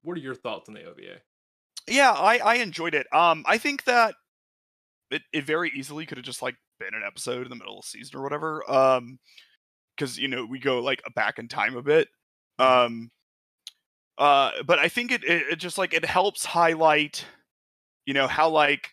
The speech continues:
Speaker 2: someone like Hazuki is still so happy about being in band during this time, even though she's not participating. Or even more so, how, like, Natsuki gets through. You know, someone who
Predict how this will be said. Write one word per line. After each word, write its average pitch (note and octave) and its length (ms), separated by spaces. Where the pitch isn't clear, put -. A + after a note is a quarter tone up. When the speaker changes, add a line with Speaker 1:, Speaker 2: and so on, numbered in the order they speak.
Speaker 2:
someone C3+ 800
like A#2+ 500
Hazuki B2+ 640
is C#3 120
still D3+ 260
so C#3 180
happy C3 380
about B2 240
being A#2 180
in A#2 160
band G#2+ 460
during G#2+ 180
this - 120
time, G#2+ 340
even A2 200
though A2+ 120
she's - 240
not A2 160
participating. A2 680
Or C3+ 560
even E3 280
more D3+ 260
so, B2+ 440
how, B2 200
like, B2 300
Natsuki B2 800
gets A#2+ 200
through. A2+ 140
You C3 100
know, B2+ 80
someone F3+ 300
who D3 280